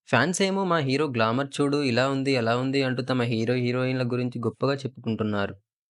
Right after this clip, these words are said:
అయితే ఈ సమస్య ఉన్న నటీనటుల షూటింగ్ జరిగే ప్రదేశాల్లో ఎవరికీ తెలియకుండా చాలా జాగ్రత్తలు పాటిస్తున్నారు. అయితే అగ్రశ్రేణి నటీనటులతో పాటు ద్వితీయ శ్రేణి నటీనటులు కూడా తమకున్న సమస్యను ఇతరులకు తెలియకుండా చాలా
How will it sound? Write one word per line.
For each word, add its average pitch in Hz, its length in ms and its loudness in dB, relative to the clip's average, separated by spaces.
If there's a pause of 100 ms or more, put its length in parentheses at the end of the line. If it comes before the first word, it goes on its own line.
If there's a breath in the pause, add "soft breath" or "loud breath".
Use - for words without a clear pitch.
(380)
అయితే 175 300 0
ఈ 185 140 -4
సమస్య 156 460 -2
ఉన్న 147 260 -2
నటీనటుల 139 600 -2
షూటింగ్ 131 400 -2
జరిగే 123 240 -2
ప్రదేశాల్లో 131 640 -2 (100)
ఎవరికీ 135 380 -2
తెలియకుండా 147 580 -2
చాలా 123 300 2
జాగ్రత్తలు 117 520 0
పాటిస్తున్నారు. 101 720 -2 (680)
అయితే 143 240 0 (160)
అగ్రశ్రేణి 175 560 0
నటీనటులతో 160 720 -2
పాటు 131 360 -2
ద్వితీయ 135 360 0
శ్రేణి 156 340 -2
నటీనటులు 139 500 -2
కూడా 143 300 -2
తమకున్న 135 460 -2
సమస్యను 135 500 -2
ఇతరులకు 131 480 0
తెలియకుండా 123 500 -2
చాలా 120 240 2